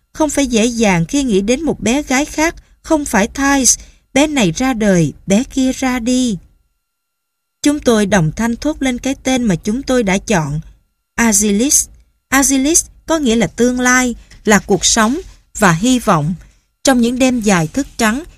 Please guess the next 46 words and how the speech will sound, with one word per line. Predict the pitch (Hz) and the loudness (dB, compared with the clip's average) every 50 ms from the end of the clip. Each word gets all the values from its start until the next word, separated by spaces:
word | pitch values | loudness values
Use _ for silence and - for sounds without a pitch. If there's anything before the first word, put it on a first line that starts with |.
| _ _ _ | _ _ _
khi | - 311 302 | -2 0 2
đôi | 240 294 294 | 2 2 0
chân | 285 - 285 285 285 277 | 2 0 0 0 0 0
nhỏ | 254 202 160 151 196 | 0 0 2 0 0
bé | 202 220 220 233 277 | 0 0 0 0 2
đánh | 269 240 233 190 196 - | 0 -2 -2 -2 -2 -2
trống | 277 247 262 311 311 | -2 0 0 0 0
trong | 302 269 262 226 | 0 0 2 2
bụng | 208 165 151 151 - - | 0 0 0 -2 -2 0
tôi, | 240 240 247 247 233 - - - - - - _ _ | 0 2 2 0 -2 -4 -12 -20 -20 -20 -20 _ _
tôi | 247 240 226 | 2 2 2
không | 226 - 254 240 233 | 2 0 -4 -4 -2
thể | - 226 165 160 | 0 2 2 2
ngăn | 202 247 269 262 254 254 233 | 2 0 0 -2 0 0 2
mình | 208 170 165 - | 2 2 2 0
tự | - 180 165 | 0 0 0
nhủ | 160 165 165 165 180 | 2 0 0 0 -2
rằng | 220 - 233 196 170 151 143 - - - _ _ _ | -2 -2 0 0 0 -2 -4 -6 -12 -20 _ _ _
không | - 294 285 | -2 -2 0
phải | - 262 254 | 0 0 0
ngẫu | 262 254 214 170 190 | 0 2 0 0 2
nhiên | 254 269 277 277 285 277 269 247 | 0 0 2 2 2 2 2 0
mà | 196 156 | 0 2
bé | 160 185 208 269 320 | 2 2 2 2 0
chờ | - - 226 190 160 | 0 2 2 2 2
đợi | 165 175 156 139 165 | 2 0 0 0 0
giây | - 240 240 | -2 -2 -2
phút | 240 - - 330 - - | -2 -4 -6 -8 -6 -2
này. | 220 214 185 160 147 123 - - - _ _ _ _ _ _ - | 0 2 2 2 0 -4 -10 -14 -20 _ _ _ _ _ _ 0
Azilis | 220 220 - 226 220 214 226 277 311 - - - | 0 2 2 2 2 2 2 2 0 0 -2 -2
có | - 277 294 | -2 -2 -2
mặt | 320 277 208 170 - | 0 0 -2 0 0
để | 185 190 | 0 0
mang | 220 254 277 269 262 254 | 0 0 0 -2 0 0
lại | 226 175 - - | 0 -2 -2 -2
cho | - 233 | -4 -6
chúng | 220 - 262 269 302 | -4 -4 -6 -6 -6
tôi | - - 269 269 262 | -2 0 0 2 2
niềm | 247 214 190 165 151 | 2 2 2 0 0
tin. | - - 220 233 240 240 240 - - _ _ _ _ _ _ _ | 0 0 0 0 0 0 -4 -10 -16 _ _ _ _ _ _ _
Tôi | 277 262 | 2 2
bám | 202 233 220 240 269 | 4 4 2 2 2
lấy | 277 262 247 277 - - | 0 0 0 0 0 0
ý | 254 269 | -2 -2
nghĩ | 285 285 254 185 156 170 | -2 0 0 0 0 0
đó | 190 208 214 208 220 262 | 0 0 0 0 0 -2